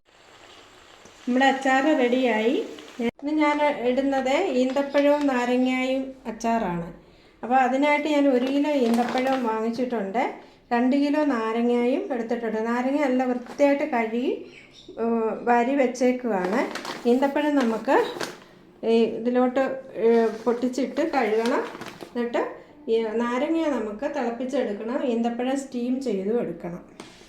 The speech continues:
ഇത് ഈന്തപ്പഴം നമുക്ക് പൊട്ടിച്ച് കഴുകി വൃത്തിയാക്കി എടുക്കണം.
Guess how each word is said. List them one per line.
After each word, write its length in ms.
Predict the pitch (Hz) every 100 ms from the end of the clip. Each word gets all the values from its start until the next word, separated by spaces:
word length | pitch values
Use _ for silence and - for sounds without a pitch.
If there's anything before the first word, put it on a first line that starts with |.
| - - - - - - - - - - - - - - - 233
ഇത് 100 | 247 269
ഈന്തപ്പഴം 340 | 330 349 349 339
നമുക്ക് 320 | 285 285 302 480 480 - - - - - -
പൊട്ടിച്ച് 460 | 285 269 330 330 339 - - - 262 262 262
കഴുകി 340 | 254 269 302 330 262
വൃത്തിയാക്കി 540 | 247 294 277 262 285 247
എടുക്കണം. 420 | 226 220 220 -